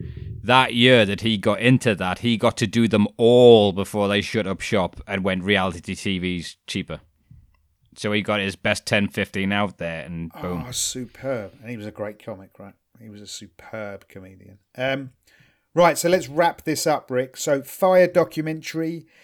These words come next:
Speaker 2: Let, let's give it some scores on the doors, as a game show host would say.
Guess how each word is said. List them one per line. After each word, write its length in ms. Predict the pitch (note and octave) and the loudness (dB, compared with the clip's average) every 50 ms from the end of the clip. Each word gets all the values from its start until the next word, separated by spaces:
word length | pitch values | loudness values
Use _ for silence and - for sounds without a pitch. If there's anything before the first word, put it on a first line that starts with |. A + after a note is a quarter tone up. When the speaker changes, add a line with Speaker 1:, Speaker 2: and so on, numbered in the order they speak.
| _ _ _ _ _ _ _ _ _ _ _ _ _ _ _ _ _ _ _ _ _ _ - | _ _ _ _ _ _ _ _ _ _ _ _ _ _ _ _ _ _ _ _ _ _ 0
Speaker 2:
Let, 220 | E3+ F#3+ F#3 - | 0 0 2 0
let's 220 | F#3 G3 G3 - - | 0 0 0 0 0
give 160 | - G#3 G#3 | 2 4 4
it 120 | G#3+ G3 | 4 4
some 160 | - - G#3 | 4 0 0
scores 600 | F#3 - - - - F3+ F3+ F3+ F3 F3+ F3 F3+ - - | 0 -2 -2 -2 0 0 2 2 2 2 0 -2 -4 -4
on 400 | - E3 E3 E3+ E3+ E3 D3+ F3 C#3+ | -2 -2 -2 -2 -4 -8 -10 -10 -8
the 120 | D3+ D#3+ | -8 -8
doors, 560 | - - - E3+ F3+ F3+ D#3 B2+ A2+ G#2 G#2 | -6 -4 -2 0 2 2 2 0 0 -4 -6
as 120 | B2 A#2 G#2+ | -10 -10 -12
a 60 | A#2 | -10
game 260 | F#2+ C3 A#2+ A#2 A#2 | -8 -8 -6 -6 -6
show 300 | A2+ - - B2 A#2 A2+ | -8 -8 -8 -8 -10 -10
host 320 | G#2+ A#2 A2+ G#2+ - - - | -10 -12 -12 -12 -14 -14 -16
would 140 | A#2+ A2 | -16 -14
say. 320 | - - - A#2 A2 G#2+ | -12 -10 -10 -10 -10 -10